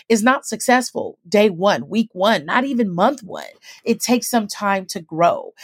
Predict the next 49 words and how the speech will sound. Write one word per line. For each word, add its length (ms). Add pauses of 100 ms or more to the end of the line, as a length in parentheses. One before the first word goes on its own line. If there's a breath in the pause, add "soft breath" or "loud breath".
(180 loud breath)
And 180
then 200
even 340
when 140
you 80
become 380
successful, 680 (200)
you 160
gotta 240
figure 320
out 140
how 160
to 100
sustain 840
that. 220 (400 soft breath)
It 100
doesn't 300
just, 280
"Oh, 280
you're, 260
you're 140
at 80
the 80
top 280
of 60
your 120
game, 360
you're 140
doing 340
really 260
well," 460 (280 loud breath)
but 160
that 200
dies 340
down. 360 (100)
And 180
you've 200
gotta 240
be 200
able 280
to 100
keep 420
up 220
with 160
what's 260
going 300
on, 300 (320 soft breath)
your 120
competitors, 920